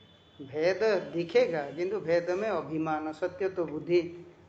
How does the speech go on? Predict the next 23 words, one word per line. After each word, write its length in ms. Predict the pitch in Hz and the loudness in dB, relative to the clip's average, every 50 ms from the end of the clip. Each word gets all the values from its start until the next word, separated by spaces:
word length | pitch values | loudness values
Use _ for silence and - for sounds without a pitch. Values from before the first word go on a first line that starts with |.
| - - 156 | -12 -6 -2
मैं 340 | 156 165 175 190 196 202 202 | 2 4 6 6 6 6 6
इस 260 | 185 175 170 - - | 4 4 2 0 -2
प्रकार 460 | - 175 175 165 175 180 175 175 165 | -2 0 0 0 2 2 2 2 0
की 200 | 170 - 175 165 | 0 0 -2 0
हूँ 580 | 156 - 156 165 170 165 156 156 165 165 - - | 0 0 0 0 2 2 2 -2 -4 -8 -8 -2
वो 160 | 202 208 202 165 | 0 0 2 2
भावना 440 | 151 151 147 147 147 151 160 180 | 2 2 2 2 0 -2 -4 -4
नहीं 280 | 208 196 175 147 147 147 | -2 -2 -4 -4 -4 -6
रहेगा। 400 | 143 143 139 139 139 135 139 139 139 - - - - - - - - - - _ _ - _ _ - | -6 -6 -6 -6 -8 -8 -12 -14 -14 -18 -20 -20 -20 -20 -20 -20 -20 -20 -20 _ _ -20 _ _ -8
अभिमान 600 | 147 147 160 170 170 160 160 156 156 156 156 160 | -6 0 0 2 2 2 2 2 2 0 0 0
अभावादेव 1500 | 165 175 190 202 214 - 156 135 139 151 151 151 151 147 160 170 180 180 170 170 160 156 156 160 175 175 170 160 156 | 0 0 0 0 0 -2 -4 -2 0 4 4 4 4 6 6 6 6 6 4 2 2 2 2 4 4 4 4 4 2
न 140 | 156 156 165 | -2 -2 -2
उपासनम 920 | 170 180 190 190 180 160 - - 160 160 156 156 156 165 160 160 170 185 202 | 0 2 2 2 2 0 2 2 2 2 2 2 -2 -4 -4 -2 -2 -2 -2
कर्म 480 | 180 - - 156 151 147 147 151 160 | -4 -4 -2 -2 -2 0 -2 -2 0
वा 360 | 180 190 180 160 151 156 175 | 0 0 2 2 2 2 0
संभवति, 920 | 170 - 165 151 151 143 147 143 143 143 143 - - 170 160 151 151 - 165 | -2 -4 -6 -8 -6 -6 -6 -6 -8 -10 -6 -2 -2 -2 -2 -2 -6 -8 -12
उपासना 520 | 156 - 165 156 151 147 - 160 170 185 | -6 -2 -2 -2 -2 -2 -4 -6 -4 -4
अथवा 360 | 202 196 180 - 165 165 160 | -4 -4 -4 -4 -4 -2 -2
कर्म 460 | 160 160 - 147 147 143 151 165 185 202 | -4 -2 -4 -4 -4 -4 -4 -6 -6 -4
ये 220 | 196 180 170 170 | -4 -4 -4 -6
संभव 500 | - 175 160 147 139 139 143 139 170 190 | -6 -8 -8 -6 -6 -6 -6 -4 -4 -6
नहीं 200 | 185 160 147 139 | -6 -6 -8 -8
है। 280 | 139 135 143 143 143 | -10 -10 -12 -14 -18